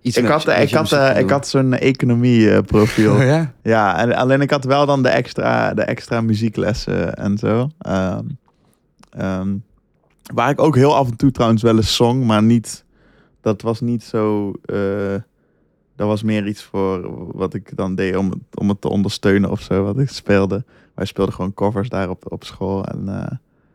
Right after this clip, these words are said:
Speaker 2: een beetje noten leren lezen <laughs> en zo. Maar, eh,
Speaker 1: De ervaring leert.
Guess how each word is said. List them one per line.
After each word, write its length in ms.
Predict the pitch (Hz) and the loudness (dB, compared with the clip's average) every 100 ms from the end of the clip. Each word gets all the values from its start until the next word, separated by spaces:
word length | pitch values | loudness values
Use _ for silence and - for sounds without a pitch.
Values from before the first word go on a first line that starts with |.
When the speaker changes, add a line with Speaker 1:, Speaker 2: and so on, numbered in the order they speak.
| _ _ - | _ _ -6
Speaker 2:
een 80 | 101 | -2
beetje 260 | 101 - | -2 -2
noten 340 | 101 104 107 101 | -2 -2 -2 0
leren 260 | 101 98 | 0 0
lezen 380 | 101 - 113 - 139 | -2 0 0 2 2
<laughs> 40 | |
en 60 | 123 | 0
zo. 260 | - 120 117 - - - - - | 2 2 0 -4 -10 -16 -14 -4
Maar, 280 | 110 107 | 0 0
eh, 380 | 104 104 104 101 | 0 0 0 0
Speaker 1:
De 60 | 101 | -2
ervaring 460 | 110 127 123 117 | -2 0 2 2
leert. 460 | 117 120 95 - | 4 4 2 -2